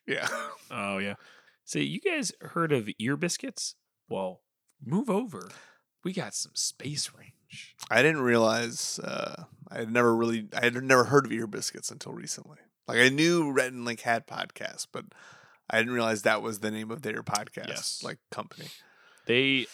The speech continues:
Speaker 2: uh,
Speaker 1: Crazy that both them and Jake and Amir have
Speaker 2: have podcasts.
Speaker 1: podcast
Speaker 2: What's theirs
Speaker 1: companies.
Speaker 2: is Wolf
Speaker 1: Headgum.
Speaker 2: Headgum.
Speaker 1: Earwolf with Scott
Speaker 2: Earwolf.
Speaker 1: Ackerman's.
Speaker 2: Is it gone?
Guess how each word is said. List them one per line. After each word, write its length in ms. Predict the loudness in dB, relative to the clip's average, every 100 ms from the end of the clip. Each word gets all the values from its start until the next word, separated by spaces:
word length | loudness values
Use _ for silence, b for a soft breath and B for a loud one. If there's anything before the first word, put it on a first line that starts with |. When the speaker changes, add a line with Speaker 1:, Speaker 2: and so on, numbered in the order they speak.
| -16
Speaker 2:
uh, 380 | -12 -10 -10 -12 _ _ _ _ _
Speaker 1:
Crazy 300 | 2 2 4
that 220 | 2 2 0 -18
both 400 | 0 4 4 4
them 200 | 0 0 -4
and 320 | 0 0 0
Jake 240 | -4 -6
and 80 | -8
Amir 280 | -10 -10 -8
have 260 | -6 -4
Speaker 2:
have 320 | 4 4 4 -2
podcasts. 460 | -4 -2 -2 -2
Speaker 1:
podcast 100 | 0
Speaker 2:
What's 160 | -2 -2
theirs 240 | -2 -2
Speaker 1:
companies. 40 | -2
Speaker 2:
is 220 | -6 -8 -14
Wolf 200 | -10 0
Speaker 1:
Headgum. 380 | 0 0 -6 -6 -16 -8
Speaker 2:
Headgum. 520 | -4 -4 -4 -12 -16 -2
Speaker 1:
Earwolf 640 | 2 4 2 -2 -10 -16 _
with 120 | -8
Scott 260 | -4 0 6
Speaker 2:
Earwolf. 200 | 8 8
Speaker 1:
Ackerman's. 520 | 4 -12 -12 -12 -12 _ _ _ _ _ _ _ _
Speaker 2:
Is 80 | -12
it 80 | -12
gone? 280 | -12 -14